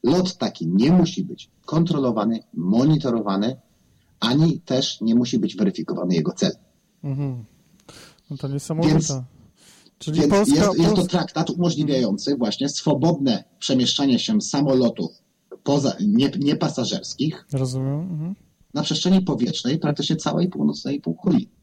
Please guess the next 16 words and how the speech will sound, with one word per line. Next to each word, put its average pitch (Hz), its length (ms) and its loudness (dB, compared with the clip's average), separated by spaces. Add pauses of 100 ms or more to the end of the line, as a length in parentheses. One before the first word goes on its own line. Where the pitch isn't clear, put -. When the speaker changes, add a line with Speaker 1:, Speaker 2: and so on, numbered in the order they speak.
(420)
Speaker 2:
Czyli, 160 420 -4
e, 160 420 2
polska 185 420 0
armia, 180 340 4
widząc 185 320 2
taki 170 260 -2
samolot, 160 560 0
jakby 220 840 2
nie 240 140 0
musi 233 300 0
nic 214 200 -4
robić, 139 320 -2
tak? 180 260 -2 (480)
Rozumiem. 139 260 -2
Speaker 1:
Tak 131 100 -4
jest. - 280 -14